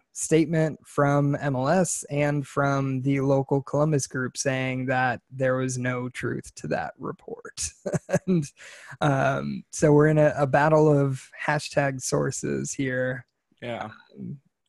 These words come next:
Speaker 1: uh,
Speaker 2: It's interesting.
Speaker 1: <laughs>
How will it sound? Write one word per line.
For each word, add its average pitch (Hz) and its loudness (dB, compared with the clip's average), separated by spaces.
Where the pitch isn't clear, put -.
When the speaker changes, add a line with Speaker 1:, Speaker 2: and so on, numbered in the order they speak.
Speaker 1:
uh, 139 -6
Speaker 2:
It's 175 2
interesting. 214 2
Speaker 1:
<laughs> - -18